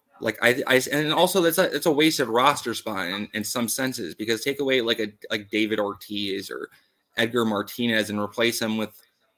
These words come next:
some other guy. And, uh,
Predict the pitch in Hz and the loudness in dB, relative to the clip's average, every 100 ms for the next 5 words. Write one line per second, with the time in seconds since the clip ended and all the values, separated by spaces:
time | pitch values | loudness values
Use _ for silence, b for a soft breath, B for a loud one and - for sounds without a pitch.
0 | _ - - - 117 131 131 107 90 92 | _ -10 -6 -2 0 2 2 2 0 0
1 | 92 b b b - 110 110 110 104 - | -6 b b b -4 0 0 0 -2 -4
2 | 107 104 101 95 | -4 0 0 0